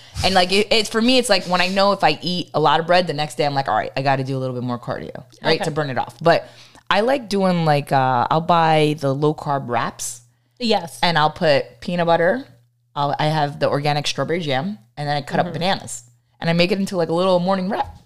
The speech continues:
Speaker 2: Interesting.
Speaker 1: Yeah, it's really, I know people are like, "That's gross." It's really good.
Speaker 2: To me, it sounds a little gross.
Speaker 1: Yeah, but
Speaker 2: But
Speaker 1: it's,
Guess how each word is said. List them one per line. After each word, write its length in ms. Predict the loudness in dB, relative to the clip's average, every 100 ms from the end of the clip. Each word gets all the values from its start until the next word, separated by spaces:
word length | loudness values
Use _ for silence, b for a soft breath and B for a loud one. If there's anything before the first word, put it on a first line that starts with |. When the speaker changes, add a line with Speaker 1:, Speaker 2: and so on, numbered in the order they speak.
| _ _ _ _ _ -8
Speaker 2:
Interesting. 520 | -6 -6 -8 -6 -4
Speaker 1:
Yeah, 180 | -4 -4 -8 -6
it's 240 | -4 -2
really, 320 | 2 4 2 0
I 120 | -2
know 160 | -2 -2
people 260 | -4 -4
are 20 | -4
like, 180 | -6
"That's 240 | -8 -12 -14
gross." 380 | -8 -8 -8 -4
It's 240 | -4 -2 0
really 260 | 2 4
good. 200 | 2 2
Speaker 2:
To 80 | 4
me, 220 | 4 4 4
it 100 | 2
sounds 240 | 0 0
a 40 | 0
little 220 | 0 0
gross. 380 | 0 -2 -2 0
Speaker 1:
Yeah, 160 | 0 2
but 100 | 0
Speaker 2:
But 180 | 0
Speaker 1:
it's, 100 | -4